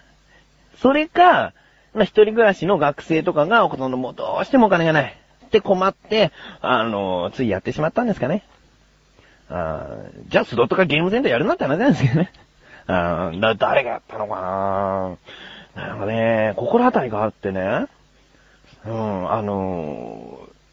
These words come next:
以前横断歩道メンバーの、その、関も-、関もこと関本が、その、自力八十パーの時にね、窃盗と万引きの違いを聞いてきたんですよ。ね。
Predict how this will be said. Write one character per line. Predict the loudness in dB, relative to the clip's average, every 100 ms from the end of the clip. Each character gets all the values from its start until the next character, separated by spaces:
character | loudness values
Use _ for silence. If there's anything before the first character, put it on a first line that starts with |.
| _ _ -8
以 | -2
前 | 2
横 | 4 4 4
断 | 6
歩 | 4
道 | 2 2
メ | 0
ン | 2
バ | 0
ー |
の、 | 0 0 0 0
そ | -4
の、 | -2 -2 -2 -4
関 | -6 -8 -2
も-、 | 0 0 0 0 0 0 0 -4 -4
関 | -6 -2 0
も | 2
こ | 0
と | -2
関 | -4 2 4
本 | 4 2
が、 | 0 2 2 -4 _ _ -20 -20 -20 -20 -20 -20
そ | -14
の、 | -10 -8 -6 -8 -6
自 | -2
力 | 2 2
八 | 2 0
十 | -2
パ | -2 -4
ー |
の | -4 -8 -12
時 | -16 -14
に | -10
ね、 | -10 -12 _ _ _ _
窃 | -2 -2
盗 | 2 2 2
と |
万 | 2 0 2
引 | 2
き | 2
の | 2
違 | 2 2 4
い | 2
を | 0 -4 -12 _
聞 | -2 0
い |
て | 2
き | 0
た | -2
ん | -10
で |
す | -18
よ。 | -20 _ _ _ _ _ _ _ _ _ _ _ _ _
ね。 | -4 -4